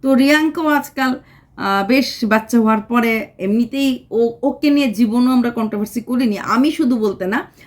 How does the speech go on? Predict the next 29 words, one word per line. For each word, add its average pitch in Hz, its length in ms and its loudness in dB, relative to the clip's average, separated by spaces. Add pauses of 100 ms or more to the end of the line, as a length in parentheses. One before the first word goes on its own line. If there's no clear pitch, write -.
(160)
আমার 247 320 4
মতো 247 240 2
যারা 208 180 -4
কন্ট্রোভার্সি 196 540 -6
ক্রিয়েটাররা 185 480 -6
আছে 175 220 -4
করেনি, 269 420 2 (420)
কিন্তু 165 200 -4
ইদানিং 233 640 4
রিয়াঙ্কা 202 840 0 (1800)
হয়, 196 380 2
"কবি 196 180 0
কবি 233 200 0
নসিব 214 320 2
মে 233 180 4
রেহতা 220 260 -2
হ্যায় 302 240 4
তো 240 80 0
হোতা 196 280 0
হ্যায়।" 139 200 -4 (640)
তো 214 80 -2
কী 320 260 4
হয়েছে 311 280 4
রিঙ্কা, 180 340 -2
রিয়াঙ্কার 175 380 -4
সাথে? - 340 -10
রিয়াঙ্কাকে 277 1300 0
একজন 208 280 -2
লিখেছে 226 500 2